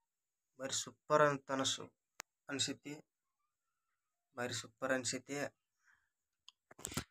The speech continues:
ನೀವು ತೊಗೊಂಬಂದು ಮಾಡ್ಬೋದು. ಸೂಪರ್ ಎಣ್ಣೆ, ಎಣ್ಣೆ super ಐತಿ. ಭಾರಿ super ಐತಿ ಎಣ್ಣೆ,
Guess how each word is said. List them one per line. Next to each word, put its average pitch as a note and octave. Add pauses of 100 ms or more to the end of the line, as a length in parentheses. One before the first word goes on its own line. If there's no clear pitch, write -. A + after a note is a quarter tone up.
(300)
ನೀವು C3+
ತೊಗೊಂಬಂದು C#3
ಮಾಡ್ಬೋದು. C3
ಸೂಪರ್ -
ಎಣ್ಣೆ, B2+
ಎಣ್ಣೆ C3
super B2
ಐತಿ. B2 (2500)
ಭಾರಿ A#2+
super C3
ಐತಿ B2
ಎಣ್ಣೆ, B2+